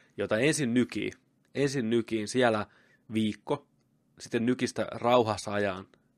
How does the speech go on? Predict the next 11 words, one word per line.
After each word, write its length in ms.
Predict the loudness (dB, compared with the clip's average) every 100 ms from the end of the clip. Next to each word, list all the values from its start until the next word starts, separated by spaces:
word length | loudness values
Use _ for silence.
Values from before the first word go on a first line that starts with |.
| _
läpi 260 | -10 -6 -6
maan. 380 | -6 -8 -10 -14 _ _ _ _
San 380 | -8 -2 -2 0
Diego, 640 | 0 2 2 -2 -8 -14 -14 -8 0
Wales 340 | 2 2 2
Vagina. 560 | -2 2 0 0 -8 -14 _ _
Sinne 260 | 0 0 0
sitten 360 | -2 -2 -2 -8 -10 -20 -2
Comic 340 | 2 2 0 -4
Coneille 460 | -6 -6 -6 -8 -12 _ _ -10
vähän 240 | -8 -8